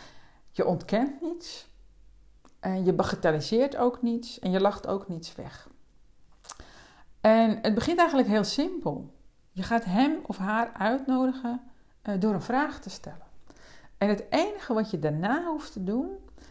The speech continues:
is luisteren en dan zijn of haar woorden herhalen. En dat lijkt misschien een beetje kinderachtig, vooral, eh, ja, als je het misschien voor het eerst doet. Ehm, maar het is juist heel helend,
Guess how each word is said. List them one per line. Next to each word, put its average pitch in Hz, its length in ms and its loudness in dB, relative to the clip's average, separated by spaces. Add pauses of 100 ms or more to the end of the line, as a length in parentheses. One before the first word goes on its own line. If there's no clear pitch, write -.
(160)
is 180 360 -2
luisteren 240 680 4 (520)
en 190 160 -2
dan 262 220 4
zijn 220 320 0
of 226 100 -2
haar 175 340 -2
woorden 156 420 -4 (100)
herhalen. 139 760 -4 (760)
En 196 140 0
dat 185 160 4
lijkt 277 240 4
misschien 247 260 2
een 202 60 2
beetje 147 240 -2
kinderachtig, 311 960 0 (160)
vooral, 180 580 0
eh, - 440 -6
ja, 156 120 -4
als 123 140 -8
je - 60 -6
het 151 100 -6
misschien 147 280 -6
voor 156 120 -2
het 156 100 -4
eerst 180 300 -4
doet. 226 180 -2 (680)
Ehm, 165 540 -2 (400)
maar 196 120 10
het 226 180 10
is 339 280 6
juist 247 280 2
heel 180 400 2
helend, 147 840 0